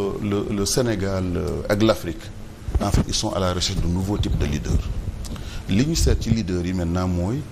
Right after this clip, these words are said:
est-ce que nit ki d'abord, euh, am na xam-xam?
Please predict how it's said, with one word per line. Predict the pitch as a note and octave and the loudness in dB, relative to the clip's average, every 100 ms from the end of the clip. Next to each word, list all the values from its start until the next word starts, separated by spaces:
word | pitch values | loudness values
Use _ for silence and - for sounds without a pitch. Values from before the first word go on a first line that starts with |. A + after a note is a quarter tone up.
| A2 | 0
est-ce | - - | 0 0
que | C#3 - - | -2 -2 4
nit | A2 - | 4 4
ki | - | 0
d'abord, | G#2+ E2+ F#2 A2 C#2 - - - - - | 0 0 0 0 2 0 0 -12 -10 -2
euh, | G2 - | 0 2
am | A2 G2+ | 2 0
na | |
xam-xam? | - D2+ - | 0 -4 -6